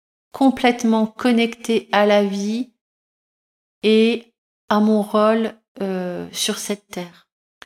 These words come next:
Le cheminement ne peut donc se faire qu'à partir de deux mouvements et non à partir de l'origine. Le cheminement et la transformation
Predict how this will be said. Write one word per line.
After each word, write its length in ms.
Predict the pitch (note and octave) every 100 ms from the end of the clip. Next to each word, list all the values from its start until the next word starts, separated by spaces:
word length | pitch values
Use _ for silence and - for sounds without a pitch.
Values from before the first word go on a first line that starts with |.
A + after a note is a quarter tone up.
| _
Le 160 | A3 A#3
cheminement 760 | A3+ B3 A#3 A#3 A3 G#3+ A3+ B3+
ne 140 | A3+
peut 240 | A3 G#3+ G3
donc 300 | G#3+ G#3 -
se 200 | - G3+
faire 580 | - - G#3+ A3+ A#3+ -
qu'à 160 | G3
partir 800 | G3 G3+ - - - G#3+ A#3 A#3
de 520 | F#3 E3+ F#3 F#3 F3+ _ _ _ _ _ _ F3+
deux 280 | F3 A#3+
mouvements 720 | B3 A#3 A3 F#3+ F3+ F#3+ A#3+ _ _ _ _ -
et 140 | G3+
non 340 | G3+ G#3+ G#3 - _
à 120 | F#3
partir 760 | F3+ F3+ - - - F#3 F3+ - _ _ E3+
de 180 | E3+
l'origine. 720 | F3 F3 E3+ E3 - E3+ F#3+ G#3 _ _ _ _ G3+
Le 280 | G3 G3+
cheminement 720 | G3 - - A#3+ A3 A3 G#3+ G#3+
et 100 | G3
la 140 | F#3
transformation 1300 | F#3 - G#3+ G#3+ - G#3 G3 F#3+ - - G3 G3 G#3